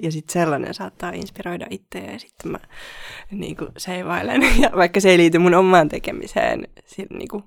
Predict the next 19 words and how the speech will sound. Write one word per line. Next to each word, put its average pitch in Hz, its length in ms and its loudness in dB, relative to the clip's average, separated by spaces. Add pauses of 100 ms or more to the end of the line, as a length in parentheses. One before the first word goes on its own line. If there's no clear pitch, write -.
(100)
mut 175 220 -4
ehkä 175 220 -8
se 175 100 -10
on 151 120 -8
just - 140 -10
se - 100 -8 (160)
asenne 180 400 0 (160)
tehdä, 208 280 -10 (240)
että - 300 -12 (1080)
tekee - 340 -12
jotain 208 420 -12 (480)
tosi - 220 -16 (200)
crazyä, 196 460 -6 (500)
niin 220 80 -16
sitten 226 460 -18
se 208 200 -14
voi 214 100 -14
inspiroida, 220 520 -14 (180)
mutta 214 340 -14